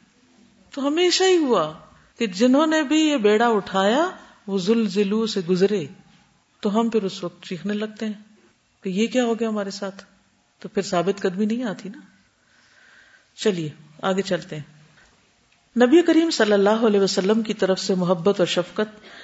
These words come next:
سیدنا علی بن ابی طالب نے نہایت پرامن، پرسکون اور پرسعادت زندگی بسر کرنا شروع کی۔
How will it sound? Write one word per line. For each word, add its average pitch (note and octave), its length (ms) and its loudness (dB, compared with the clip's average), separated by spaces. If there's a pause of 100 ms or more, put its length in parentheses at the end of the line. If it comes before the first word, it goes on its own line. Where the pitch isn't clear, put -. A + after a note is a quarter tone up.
(640)
سیدنا C4+ 440 4
علی D4+ 160 6
بن E4 180 2
ابی C#4+ 180 4
طالب G#3+ 440 4
نے F3 180 -2 (1300)
نہایت B3+ 500 2
پرامن، A#3 460 4
پرسکون G#3 720 2
اور F#3+ 140 2
پرسعادت F#3 560 0
زندگی F#3+ 420 2
بسر F3 280 -2
کرنا F3 280 -2
شروع F#3 260 -2
کی۔ A#3 180 -6